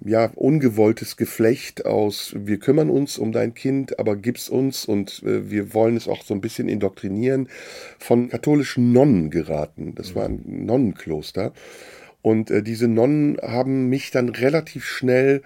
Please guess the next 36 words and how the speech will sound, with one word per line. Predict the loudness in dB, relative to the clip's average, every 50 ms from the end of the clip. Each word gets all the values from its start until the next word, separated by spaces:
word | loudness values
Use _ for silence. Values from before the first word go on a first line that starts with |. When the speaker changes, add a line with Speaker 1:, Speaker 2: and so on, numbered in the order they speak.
| -10 -20 -20 -20 -20 -20 -20 -20 -20
Speaker 1:
von | _ 0 2 2 4
meiner | 4 4 2
Familie | 2 2 2 0 2 0 0 0
weggezogen. | 0 0 0 -2 -4 -4 -6 -6 -6 -6 -6 -8 -10 -10
Also | -8 -10 -10
ich | -4 0
war | 2 2
dann | 2 2 0 0 2
weg, | 0 0 0 -4 -12 -20 _ _ _ -20 -18 -18 -12
mm, | -8 -6 -4 -4 -4 -4 -4 -4 -4 -4 -4
insgesamt | -4 -6 -6 -8 -6 -4 -4 -4 -4 -6 -6
achtzehn | -6 -6 -6 -4 -4 -2 -2 0
Monate | 0 0 0 -2 -2 -2 -2 -2 -2 -2 -6 _ _ _ _ _ _ _ _ _ _ _ _ _ _ -20 -20 -20 -12 _
und | 2 2 4 4 2 0 2
bin | 2 2 4 4
da | 4 4 4
auch | 4 2 0 -4
ziemlich | -6 -4 -2 0 0 -2 -2 -6 -10 -10 -10
schlecht | -2 0 0 0 0 -2
behandelt | -6 -4 -2 0 0 0 0 0
worden. | -2 -2 -2 -2 -4 -4
Also | -4 -4 -4 -2
in | -2
den, | -2 -2 -2 -2 -2 -4
in | -2 -2
den | -2 -2 -2
späten | -4 -4 -2 -2 -2 0 -2 -2 -2
sechziger | 0 -2 -2 -4 -6 -6 -2 0 0
Jahren, | 2 2 0 0 -2 -2 -4
siebziger | -8 -12 -12 -10 -6 -4 -4 -2
Jahren, | -2 -2 -2 -4 -4
ich | -6 -8
hab | -10 -10
so | -12 -14
früheste | -14 -8 -6 -4 -4 -4 -6 -10
Kindheitserinnerungen, | -8 -6 -6 -4 -4 -6 -4 -2 -2 -2 -2 -2 -4 -4 -2 -2 -2 -4